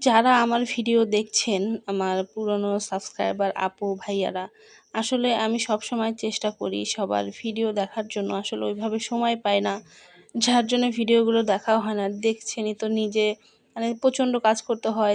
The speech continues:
তারপরে নিবিড়কে নিয়ে স্কুলে নেওয়া আনা করা অনেক ঝামেলা, যার জন্য ওইভাবে সময় পাই না। নিজে এডিটিং করার ওইভাবে সময় পাই না,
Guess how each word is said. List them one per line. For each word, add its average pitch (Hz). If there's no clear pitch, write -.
তারপরে 208
নিবিড়কে 208
নিয়ে 208
স্কুলে 233
নেওয়া 214
আনা 208
করা 214
অনেক 226
ঝামেলা, 208
যার 226
জন্য 233
ওইভাবে 226
সময় 214
পাই 196
না। 202
নিজে 220
এডিটিং 214
করার 208
ওইভাবে 214
সময় 214
পাই 202
না, 202